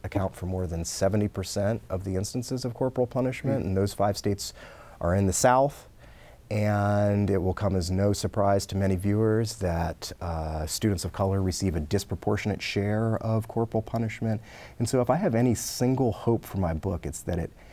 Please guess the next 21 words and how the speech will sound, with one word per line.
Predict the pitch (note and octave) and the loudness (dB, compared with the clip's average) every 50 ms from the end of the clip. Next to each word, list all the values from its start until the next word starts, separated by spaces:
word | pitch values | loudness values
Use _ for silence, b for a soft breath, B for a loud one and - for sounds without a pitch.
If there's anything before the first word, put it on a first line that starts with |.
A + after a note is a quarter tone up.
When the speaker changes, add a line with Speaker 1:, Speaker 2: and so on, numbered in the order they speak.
| B B B B - - | B B B B 0 2
Speaker 1:
elevates | F#2+ A2 A#2+ A#2+ G#2 A2 G#2 - - - | 4 4 4 4 4 4 2 2 0 -2
the | - E2+ | -4 -4
salience | - - - G#2+ G#2 B2 C3 A#2+ G#2+ F#2 E2+ E2+ E2+ - | -4 -2 2 4 4 6 6 6 4 4 2 0 -2 -2
of | - - F2 E2 | -4 -4 -4 -4
this | F#2+ F2 E2 - - - - | -4 -4 -4 -6 -8 -4 0
issue | A#2+ C#3 D3 - - - E2+ D2+ D2 D2+ D#2 E2 E2+ - | 2 2 4 2 2 0 0 0 -2 -2 -2 -4 -4 -2
and | G2 F#2+ F#2+ F#2 | 0 0 2 2
invites | F2+ E2 F#2 G2 G#2+ A2 - - | 2 2 4 4 4 4 2 -2
the | G#2 | -4
Supreme | - - G#2+ F2 - G#2+ F#2+ F2+ E2+ | -4 -2 -4 -4 -2 0 0 0 -2
Court, | - - - G2 G2 F#2 E2+ E2+ - B B B B B B B B B B | -4 -4 -2 0 2 2 0 0 -4 B B B B B B B B B B
uh, | - F2 E2+ D#2+ D2+ | -4 -2 -2 -2 -2
to | D2 - A2+ | -2 -2 0
revisit | F2+ F2+ F2 D#2+ D2+ F#2 B2 C3 A2 G#2+ F2 E2+ - | 2 2 2 2 2 4 4 4 4 4 2 2 0
that | - F#2 F2 - | 0 0 0 0
wrongheaded | E2 F#2 F#2 F2 E2+ E2 F2 F#2 F2+ D#2 | 0 0 0 0 0 0 -2 -2 -2 -2
decision | D#2+ E2+ - - F#2 F#2 E2+ - E2+ E2+ E2+ | -4 -4 -4 -2 -2 -2 -2 -2 -4 -4 -4
from | - F2+ F2 E2 | -4 -4 -6 -6
four | - - G#2 F#2+ | -6 -6 -6 -6
decades | E2 - E2+ E2 - F2 E2 D#2+ - | -4 -4 -6 -4 -4 -4 -4 -4 -4
ago, | E2+ E2 F2 F2 F2+ F2+ E2+ D#2+ D#2+ D#2+ D#2+ | -6 -4 -2 -2 0 0 0 -2 -2 -2 -4